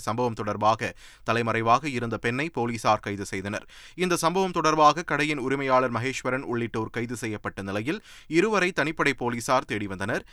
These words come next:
இந்நிலையில் தலைமறைவாக இருந்த மாரியம்மாள் என்ற பெண்ணை போலீசார் கைது செய்தனர். முருகன் என்பவரை போலீசார் தீவிரமாக தேடி வருகின்றனர்.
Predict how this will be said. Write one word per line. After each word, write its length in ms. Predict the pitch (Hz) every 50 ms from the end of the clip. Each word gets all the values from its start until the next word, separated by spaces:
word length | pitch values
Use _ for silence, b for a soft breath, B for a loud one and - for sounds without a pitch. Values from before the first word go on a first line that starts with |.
| b b b
இந்நிலையில் 500 | b 101 101 107 110 117 117 151 170 - 131
தலைமறைவாக 520 | 110 113 113 113 117 113 113 113 117 117 131
இருந்த 280 | 113 110 110 113 110
மாரியம்மாள் 600 | 104 104 104 107 110 113 113 110 113 113 113 117 76
என்ற 240 | 113 107 92 101 98
பெண்ணை 320 | - 104 101 104 117 156 196
போலீசார் 560 | - 131 117 113 117 113 - 127 110 107 107 -
கைது 240 | 147 151 127 107 - -
செய்தனர். 360 | 95 98 - 104 107 - - B B B B B
முருகன் 380 | B 135 147 170 170 196 196 175 139
என்பவரை 320 | 131 127 123 120 120 135 135
போலீசார் 580 | - 139 139 143 139 127 - 143 131 131 - -
தீவிரமாக 480 | 180 202 185 165 131 113 110 107 101 110
தேடி 260 | - 170 160 151 123 104
வருகின்றனர். 520 | 98 101 98 107 104 - 117 117 117 -